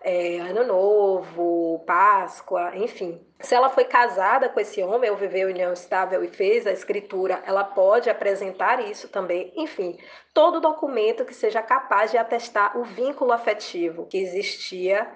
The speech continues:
que existe, na verdade, entre eles, entre os filhos e a madrasta. Para além disso, para judicializar uma ação, ela vai precisar também demonstrar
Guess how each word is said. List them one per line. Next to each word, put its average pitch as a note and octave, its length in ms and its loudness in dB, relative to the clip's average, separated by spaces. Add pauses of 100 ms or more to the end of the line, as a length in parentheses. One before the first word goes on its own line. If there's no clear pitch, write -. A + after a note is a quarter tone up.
(140)
que - 80 -8
existe, G3+ 560 -4
na F#3 120 -2
verdade, F3+ 580 -2
entre G3+ 300 -4
eles, F3+ 420 -2
entre F#3 240 -6
os - 140 -8
filhos C4 420 -2
e B3 80 4
a A#3+ 40 0
madrasta. E3+ 640 -4
Para A#3+ 200 4
além B3+ 280 2
disso, G#3 720 -4
para F#3+ 180 0
judicializar G#3 720 -2
uma F3+ 120 -6
ação, G#3+ 340 -4
ela A3+ 160 2
vai G#3 260 2
precisar G#3 520 -4
também F#3+ 500 -4
demonstrar A#3+ 1040 0